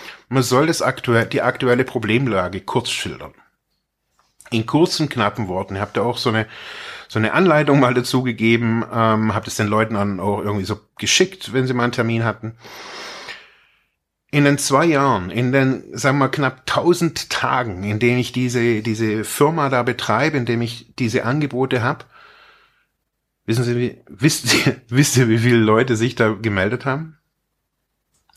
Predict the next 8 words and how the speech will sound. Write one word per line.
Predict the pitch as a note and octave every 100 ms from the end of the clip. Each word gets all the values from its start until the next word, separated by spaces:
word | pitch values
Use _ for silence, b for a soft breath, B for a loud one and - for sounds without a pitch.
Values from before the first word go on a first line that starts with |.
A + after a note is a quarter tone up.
| -
Keiner. | - - - - _ _ _ _ _ _ _ -
Keiner | - E3+ D3+
hat | C3+
sein | A#2 A2+
Be-, | A#2 - _
Problem | - G#2+ G2+ G#2+
beschrieben. | A2 - F2+ F2+ C#2+ _ _ _ _
Wieso? | G#2+ D3 C#3 A#3 F#3